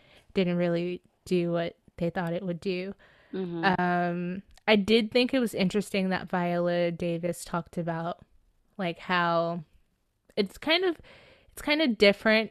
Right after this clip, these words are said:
Speaker 1: a revenge story of a woman compared to,
Speaker 2: Mm-hmm.
Speaker 1: like, a man. Like, think
Speaker 2: Mm-hmm.
Speaker 1: of something like Taken with Liam Neeson.
Speaker 2: Yeah.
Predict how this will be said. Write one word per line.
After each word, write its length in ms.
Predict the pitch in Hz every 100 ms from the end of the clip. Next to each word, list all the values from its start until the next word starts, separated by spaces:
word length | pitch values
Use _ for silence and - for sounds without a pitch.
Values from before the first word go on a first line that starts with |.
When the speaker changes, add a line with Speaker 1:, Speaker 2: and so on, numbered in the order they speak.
| -
Speaker 1:
a 100 | 190
revenge 460 | 185 185 180 185 175
story 460 | - 190 185 185
of 160 | 170 170
a 80 | 170
woman 600 | 165 170 180 214 294 302 _ -
compared 380 | - 208 190 170
to, 60 | 160
Speaker 2:
Mm-hmm. 60 | 175
Speaker 1:
like, 180 | 165
a 60 | 170
man. 600 | 165 160 160 180 208 226 _ _ _
Like, 160 | - 175
think 100 | 175 156
Speaker 2:
Mm-hmm. 80 | 180
Speaker 1:
of 80 |
something 360 | - 175 - 175
like 200 | 170 -
Taken 540 | - 170 - 175 175
with 180 | 170 160
Liam 300 | 170 165 165
Neeson. 540 | 165 160 - 175 175 190 _ _ _ -
Speaker 2:
Yeah. 260 | 180 165